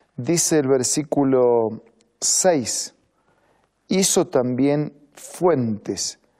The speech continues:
puso cinco a la derecha y cinco a la izquierda, para lavar y para limpiar en ella lo que se ofrecía en el holocausto o sacrificio". Hizo a-,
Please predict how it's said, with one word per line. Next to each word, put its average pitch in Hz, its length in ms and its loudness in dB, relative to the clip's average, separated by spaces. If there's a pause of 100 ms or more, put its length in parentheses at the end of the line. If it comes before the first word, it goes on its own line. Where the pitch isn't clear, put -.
(440)
puso 135 300 2
cinco 147 480 2
a - 20 4
la 117 120 4
derecha 139 540 2 (220)
y 127 140 0
cinco 165 540 2
a 120 40 4
la 123 80 2
izquierda, 113 640 -2 (400)
para 143 260 4
lavar 139 340 2
y 165 80 0
para 131 320 2
limpiar 127 760 2 (160)
en 156 260 0
ella 139 420 0 (120)
lo 147 340 2
que 135 100 0
se 180 360 0 (100)
ofrecía 139 960 2 (440)
en 139 460 2 (120)
el 131 340 4 (100)
holocausto 165 920 2
o 190 140 2
sacrificio". 135 760 -6 (1040)
Hizo 220 320 2
a-, 180 100 -4